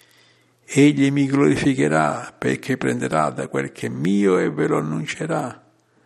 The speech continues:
Tutto quello che il Padre possiede è mio, per questo ho detto che prenderà di quel che è mio e ve lo annuncerà.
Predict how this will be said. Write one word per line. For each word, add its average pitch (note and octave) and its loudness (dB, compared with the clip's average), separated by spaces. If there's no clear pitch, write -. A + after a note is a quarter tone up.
Tutto - -4
quello D3 2
che - -4
il C2+ -6
Padre C#2 -4
possiede D3 -2
è - -2
mio, D3+ -2
per B2 -6
questo C3+ -4
ho - -2
detto C#3 -2
che A#2+ -4
prenderà B2+ -2
di C3 -4
quel B1+ -6
che - -6
è - -8
mio F3 0
e - 2
ve F#3+ 0
lo D3+ 0
annuncerà. - -6